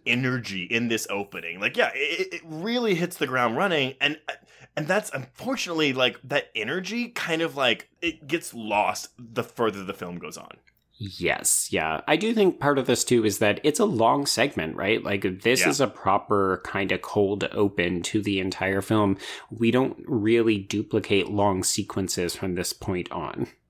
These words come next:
Speaker 1: Yeah, I mean, honest, I have two and a half pages of notes, and this opening sequence is a full half page.
Speaker 2: Yeah. Yeah.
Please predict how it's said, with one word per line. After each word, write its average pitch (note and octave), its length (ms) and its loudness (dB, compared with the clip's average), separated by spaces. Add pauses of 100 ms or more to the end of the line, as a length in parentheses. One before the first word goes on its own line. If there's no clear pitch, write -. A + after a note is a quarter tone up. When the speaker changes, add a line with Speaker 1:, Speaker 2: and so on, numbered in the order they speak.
(640)
Speaker 1:
Yeah, F#3+ 240 4
I D3 80 4
mean, D#3 120 2
honest, E3+ 240 0
I D3 60 -2
have F3+ 160 0
two D3 180 -2
and D#3 80 2
a - 20 -2
half D3+ 180 0
pages B2+ 260 -4
of G2+ 100 -4
notes, G#2 400 0
and A2 180 0
this C3 200 -2
opening C#3 360 -4
sequence C#3+ 400 -6
is G#2+ 100 -8
a G#2+ 80 -6
full G#2 200 -6
half - 240 -6
page. - 360 -16 (240)
Speaker 2:
Yeah. G1+ 260 0 (320)
Yeah. - 200 -4